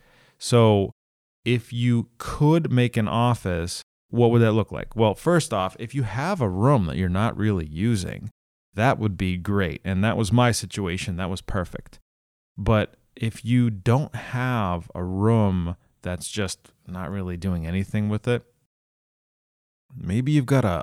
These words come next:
a large walk-in closet. Maybe your basement is not some horrible nightmare, and you could conceivably set up some office space down there. And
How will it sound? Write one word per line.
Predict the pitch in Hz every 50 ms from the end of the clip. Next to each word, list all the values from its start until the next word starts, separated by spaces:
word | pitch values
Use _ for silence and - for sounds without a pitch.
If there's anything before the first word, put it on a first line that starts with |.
| -
a | 87
large | 87 87 90 92 98 98 95 87
walk-in | 82 82 85 87 87 90 90 - 92 90 82 82
closet. | - - - 87 85 82 85 85 90 82 - _ _ _ _ _ _ _ _
Maybe | 107 101 117 135 156 165 151 143 147
your | 139 135 127 107 107 104
basement | 92 90 90 131 143 147 143 - - 113 101 98 95 92 90 - - -
is | 98 95 95 90 -
not | 107 104 101 101 98 95 -
some | - - - 104 95 87 87 87 85 85 - _ - _ _ _
horrible | - - 117 113 110 104 92 98 92
nightmare, | 95 107 117 135 135 - - 101 95 92 90 87 85 87 _ - - - _ _
and | 101 101 98 104
you | 104
could | - - 135 127 110 -
conceivably | - 107 98 92 - - - 139 147 131 131 120 104 104 101 95
set | 92 - - 113 104 101
up | 101 92
some | - - 101 101
office | 98 95 92 - - 90
space | - - - 90 90 85
down | - - 90 90 90 92 98
there. | 107 151 160 131 78 69 _ _ _ _ _ _ _ _ _ _ _ _ _ _ _ _
And | 113 113 113 110 107 101 104